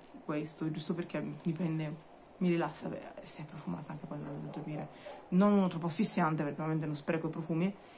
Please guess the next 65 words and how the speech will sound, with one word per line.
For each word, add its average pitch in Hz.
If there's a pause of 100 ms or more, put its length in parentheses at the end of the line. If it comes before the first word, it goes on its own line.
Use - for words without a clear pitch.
(100)
e -
tra 226
l'altro 240
molti 190
profumi 202
li 196
spruzzo 175
nella 196
sciarpa -
d'inverno, 165 (580)
perché 196
durano 170
di 160
più. 139 (400)
E -
a 185
volte 208
ho 190
l'abitudine 170
di 156
spruzzarmi 160
il 156
profumo 160
anche -
sui 156
capelli, 135
ma 151
non 165
questi, 160
uso 151 (480)
lo -
spray 160
apposta, 143 (580)
per -
quello 160
non 147
ve 147
l'ho 147
fatti 156
vedere, 147
se -
no 151
veniva 147
troppo 143
lungo 147
sto 143
video. 147 (920)
E -
niente, 214
io 190
spero 180
che 175
questo -
video 165
vi 170
sia 175
piaciuto, 185
è -
durato, -
<clears throat> 285
è -
durato 196
anche 233
più 311
troppo. 311